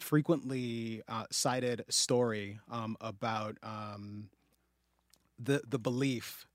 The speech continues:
anyways, that at some point in the past, there were so many horse-drawn carriages that there was just tons and tons and tons of horse manure that was sort of piling up in the street, and that there were these conferences held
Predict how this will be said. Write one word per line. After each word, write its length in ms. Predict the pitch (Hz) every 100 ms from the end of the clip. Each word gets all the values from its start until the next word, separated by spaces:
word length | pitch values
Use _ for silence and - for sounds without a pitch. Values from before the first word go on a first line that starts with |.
| _
anyways, 720 | 120 117 107 98 95 110 - - - - -
that 140 | 123
at 80 | 104
some 240 | - 170 196
point 340 | 135 113 110 -
in 160 | 147
the 40 | 139
past, 460 | 120 113 104 -
there 100 | 135
were 80 | 120
so 300 | - - 143
many 320 | 135 127 123
horse-drawn 540 | 117 135 123 - 123 123
carriages 840 | 123 120 120 110 110 110 110 -
that 300 | 151 123 117
there 140 | 127 113
was 200 | 110 107
just 200 | 110 -
tons 320 | - 151 135
and 140 | 127
tons 260 | 113 123 120
and 140 | 117
tons 260 | 110 120 117
of 180 | - 117
horse 280 | - 123 -
manure 300 | 120 110 101
that 140 | 101
was 120 | 107
sort 200 | - 120
of 80 | 110
piling 340 | - 120 117 113
up 160 | 107
in 60 | 104
the 80 | 104
street, 360 | - 151 139
and 140 | 123 110
that 80 |
there 140 | 104 101
were 80 | 104
these 180 | 101
conferences 640 | - 131 127 139 123 120 -
held 360 | 120 104 101